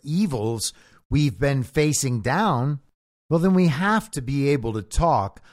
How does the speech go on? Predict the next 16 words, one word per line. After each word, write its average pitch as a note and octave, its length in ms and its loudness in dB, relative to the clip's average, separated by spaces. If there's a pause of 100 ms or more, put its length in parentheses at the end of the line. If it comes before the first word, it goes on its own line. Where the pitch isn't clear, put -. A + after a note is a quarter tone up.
(140)
about B2+ 480 0
whether E3 380 2
or C3 260 0
not A#2+ 520 2 (200)
the B2 140 -2
way C#3+ 400 0
to D3 260 -4
defeat B2 760 -4 (240)
a C3+ 180 -4
thousands D#3 880 0
of C#3 320 0
years D3 500 2
old C#3+ 380 2 (180)
ancient D3 640 0 (120)
evil C#3 460 -2
cabal A2 840 -2